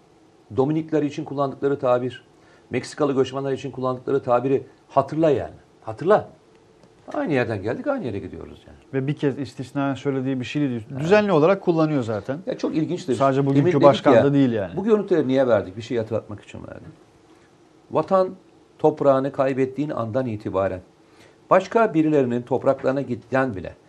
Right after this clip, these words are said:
Speaker 1: istersen, e, dünyanın en zengin adamı ol, istersen, e, en kariyerli işi yap, büyük bir sanatçı ol, işte ne diyeyim, büyük bir bilim adamı ol, ne olursan ol, her zaman ikinci sınıfsın.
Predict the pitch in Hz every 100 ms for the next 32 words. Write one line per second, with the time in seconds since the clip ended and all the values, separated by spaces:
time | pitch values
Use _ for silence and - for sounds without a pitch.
0 | _ _ _ - 156 - 208 208 170 -
1 | - _ _ _ _ _ _ - 107 104
2 | 147 170 185 196 185 180 147 135 156 113
3 | 113 107 95 - - _ _ _ _ -
4 | 160 143 143 135 139 - - - - -
5 | 104 101 95 - 151 160 156 147 131 131
6 | 127 131 110 - 107 92 - - _ 113
7 | 107 110 - 107 104 - 110 101 101 -
8 | - - - - 117 107 127 107 110 143
9 | - 131 - 139 143 135 117 104 90 87
10 | - - 285 254 202 139 113 160 147 113
11 | - - - _ _ - - - - 117
12 | 123 123 110 101 - 90 - -